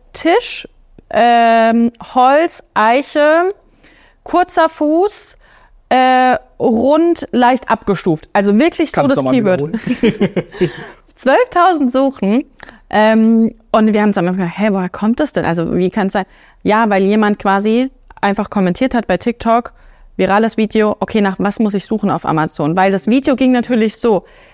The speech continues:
Speaker 1: "Das ist der beste Tisch, den ihr euch für eure Wohnung holen könnt, ne?
Speaker 2: Ja.
Speaker 1: Mit dem besten Preis-Leistungs-Verhältnis auf Amazon und das
Speaker 2: Ja.
Speaker 1: Ganze kostet nur fünfzig Euro."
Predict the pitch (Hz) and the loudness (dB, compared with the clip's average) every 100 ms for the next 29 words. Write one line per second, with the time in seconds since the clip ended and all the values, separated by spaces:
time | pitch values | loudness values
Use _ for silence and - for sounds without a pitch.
0 | _ 247 277 277 262 247 254 320 - 262 | _ 0 0 0 -2 0 0 0 -4 -2
1 | 294 302 - - 254 247 - 277 - 247 | 0 -2 -4 -4 0 0 2 0 2 0
2 | - 262 240 247 226 240 240 233 220 240 | 0 0 2 0 0 0 0 0 0 0
3 | 214 214 196 170 220 269 208 226 277 240 | 2 0 0 0 0 -2 -2 0 0 0
4 | 240 226 262 269 240 233 226 233 233 226 | 0 0 0 -2 0 0 2 0 0 -2
5 | - 214 180 - 196 - 220 196 214 190 | 0 -2 -2 -4 -2 0 0 0 -2 0
6 | 202 170 220 233 233 233 - 120 - 196 | 0 2 0 0 -2 -4 -4 -6 -4 -6
7 | - - 180 151 | -4 -2 -2 -4